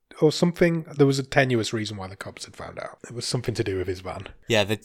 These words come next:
Speaker 2: the, his van had been seen the day before in around the same place that her car had been.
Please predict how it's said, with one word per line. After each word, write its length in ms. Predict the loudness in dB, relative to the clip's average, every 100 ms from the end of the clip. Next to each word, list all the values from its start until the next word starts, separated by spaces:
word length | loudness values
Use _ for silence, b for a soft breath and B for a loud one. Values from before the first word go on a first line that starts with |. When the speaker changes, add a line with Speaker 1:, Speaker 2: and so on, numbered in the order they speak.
| 0
Speaker 2:
the, 300 | 2 2 0
his 220 | -2 0
van 160 | 2 2
had 140 | 2
been 100 | 0
seen 300 | 0 0 0
the 100 | 0
day 180 | 0 0
before 460 | -2 -4 0 0 -2
in 220 | -6 -6 -6
around 460 | -6 -2 -2 -2 -6
the 100 | -6
same 280 | -4 -2 -2
place 300 | -4 -4 -4
that 200 | -6 -4
her 340 | -2 -2 -4 -4
car 320 | -2 -2 -4 -10
had 160 | -12 -10
been. 220 | -12 -12